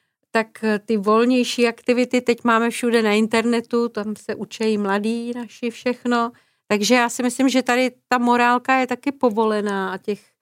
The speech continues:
eh, ve své podstatě těch sexuálních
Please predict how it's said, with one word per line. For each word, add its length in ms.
eh, 340
ve 100
své 240
podstatě 540
těch 200
sexuálních 720